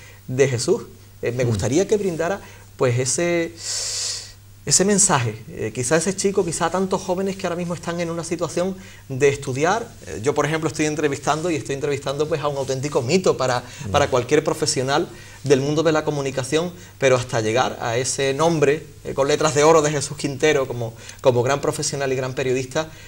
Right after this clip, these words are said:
Speaker 1: pues hay muchos pasos que se han dado. Conocemos los últimos y le voy a preguntar por los primeros, Jesús.
Speaker 2: Mm.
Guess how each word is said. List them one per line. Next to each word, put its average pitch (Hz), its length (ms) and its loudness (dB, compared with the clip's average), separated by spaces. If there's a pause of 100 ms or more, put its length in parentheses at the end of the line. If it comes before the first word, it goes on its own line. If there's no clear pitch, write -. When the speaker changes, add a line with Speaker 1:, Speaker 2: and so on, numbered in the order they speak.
(120)
Speaker 1:
pues 127 160 2
hay 143 80 2
muchos 175 260 -2
pasos 151 360 -2
que 143 100 -4
se - 140 -4
han 135 80 -4
dado. 113 240 -2
Conocemos 151 420 -4
los 175 160 -4
últimos 156 380 -4 (760)
y 139 60 -4
le 127 80 0
voy 131 160 0
a 147 60 -4
preguntar 180 340 -4
por 185 80 -4
los 175 140 -6
primeros, 131 420 -8
Jesús. 156 280 -6 (480)
Speaker 2:
Mm. 110 180 -2